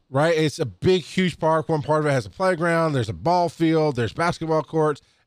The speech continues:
and a big circular driveway. And the Pokestops line that drive. And there's two gyms in it. And so I was thinking I might just go drive that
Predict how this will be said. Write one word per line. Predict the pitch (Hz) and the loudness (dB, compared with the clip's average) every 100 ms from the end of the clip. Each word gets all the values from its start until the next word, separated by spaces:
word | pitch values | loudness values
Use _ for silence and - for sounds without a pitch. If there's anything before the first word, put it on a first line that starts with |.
| - | -2
and | 143 | 0
a | |
big | 131 175 156 | 2 0 0
circular | - - 175 160 - 156 139 | -8 -4 0 0 0 0 0
driveway. | 123 127 139 156 120 113 107 101 _ _ _ | 0 0 0 0 0 0 0 -4 _ _ _
And | 143 151 | 0 0
the | 151 | 0
Pokestops | - 208 170 - 165 127 143 | 2 0 0 -2 -2 -2 -4
line | 143 151 160 151 131 | 0 2 2 0 -2
that | 113 98 | -4 -2
drive. | 123 110 80 - _ _ _ _ _ | 0 2 0 -6 _ _ _ _ _
And | 127 | -2
there's | 131 120 | 0 0
two | - 175 | 0 -2
gyms | 117 143 127 101 | 0 0 0 -4
in | 82 | -6
it. | 69 _ _ _ _ _ _ - | -10 _ _ _ _ _ _ -2
And | 135 | -2
so | - 147 135 131 | 0 0 2 2
I | 123 | 0
was | 117 | -2
thinking | - 170 190 180 147 120 120 | -6 -2 -2 0 0 0 -2
I | 120 | -4
might | 120 127 135 151 | -2 0 0 0
just | 117 | -4
go | - 123 | -2 -2
drive | 101 123 123 104 | 0 0 0 -2
that | 117 117 123 | -2 -2 -2